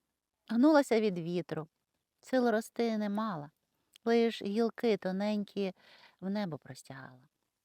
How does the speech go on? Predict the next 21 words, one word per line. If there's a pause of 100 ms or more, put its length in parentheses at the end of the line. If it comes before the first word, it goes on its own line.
(600)
Мати
рятувала
тонку
стебелину (520)
і
слізьми
вмивала, (440)
як
малу
дитину. (720)
І
просила
в
Бога (300)
ласки
та
підтримки. (640)
Дуже
шкодувала
слабку
деревинку.